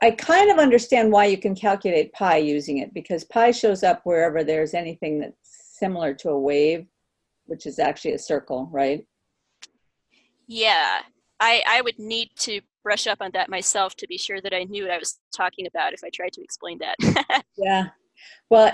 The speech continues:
Speaker 1: anyway, if you get a chance to look at the Mandelbrot set, I'd be curious about your take on it as a math P H D. What's happening? Why the ma-, why the,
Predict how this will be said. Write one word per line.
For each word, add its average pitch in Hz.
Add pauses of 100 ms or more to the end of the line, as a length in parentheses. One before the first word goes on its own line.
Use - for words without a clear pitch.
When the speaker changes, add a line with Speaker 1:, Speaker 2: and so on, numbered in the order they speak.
Speaker 1:
anyway, 226
if 196
you 240
get 277
a 240
chance 233
to 226
look 202
at 202
the 208
Mandelbrot 170
set, 156 (560)
I'd 190
be 196
curious 233
about 175
your 196
take 202
on 143
it 143
as 151
a 156
math 151
P -
H 147
D. 151 (720)
What's 202
happening? 156
Why 185
the 214
ma-, 185
why 190
the, 190